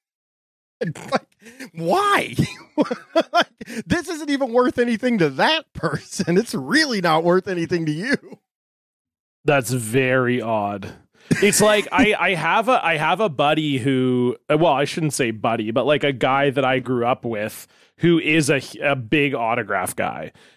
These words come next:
Speaker 2: And he, uh, yeah, he spends a lot of his, like, time and money, uh, going to conventions, going to all of this stuff.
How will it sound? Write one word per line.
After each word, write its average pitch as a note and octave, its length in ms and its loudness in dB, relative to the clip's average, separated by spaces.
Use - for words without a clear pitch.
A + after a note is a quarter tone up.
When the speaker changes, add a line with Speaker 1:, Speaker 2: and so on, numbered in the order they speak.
Speaker 2:
And C3+ 240 -2
he, D3+ 720 -2
uh, A#2+ 600 -2
yeah, D3+ 280 0
he F3+ 540 -2
spends D3+ 500 0
a D3+ 60 4
lot C3 480 4
of A#2+ 100 -4
his, A#2+ 320 0
like, A2 240 -4
time C3+ 500 0
and A#2+ 300 -4
money, B2 640 0
uh, G#2+ 480 2
going D3 460 2
to B2+ 500 0
conventions, E3+ 1000 0
going C3 500 0
to A#2+ 500 -2
all C3 240 4
of A2+ 120 -4
this A#2 160 -4
stuff. - 560 0